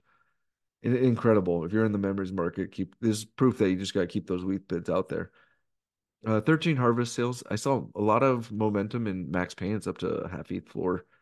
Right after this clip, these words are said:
with the ongoing X copy burns. When's the Yawanawa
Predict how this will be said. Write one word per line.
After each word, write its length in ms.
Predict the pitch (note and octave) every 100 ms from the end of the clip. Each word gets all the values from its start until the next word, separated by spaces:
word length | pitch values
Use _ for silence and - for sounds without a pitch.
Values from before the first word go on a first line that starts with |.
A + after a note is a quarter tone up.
| _ _ _
with 180 | - F2
the 540 | F#2+ F2+ E2+ D#2+ D#2+ -
ongoing 540 | G2+ G#2+ G2+ G2 F2+
X 240 | E2+ G2+
copy 320 | - F#2 F#2 F#2+
burns. 540 | F2+ F#2 F#2+ F#2 - _
When's 260 | F#2 A2 A2+
the 80 | G2
Yawanawa 640 | F#2+ F#2 F2 F#2+ G2 F2